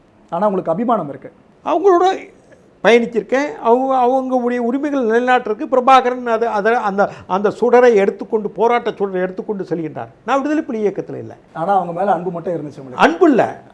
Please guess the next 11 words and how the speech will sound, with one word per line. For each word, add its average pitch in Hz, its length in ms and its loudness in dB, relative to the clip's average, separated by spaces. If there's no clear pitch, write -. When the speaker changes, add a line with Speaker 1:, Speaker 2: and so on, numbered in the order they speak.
Speaker 2:
அவங்க, 247 340 -2
அவங்களுடைய 233 300 -4
நோக்கத்துல 226 560 -2
வெற்றி 185 240 -8
பெற்று 180 260 -6
அங்க 202 220 -4
இருக்க 196 160 -6
ஈழத்தமிழர்கள் 208 840 -4
நிம்மதியாக 180 500 -2
வாழ 147 220 -2
வேண்டும், 131 280 -14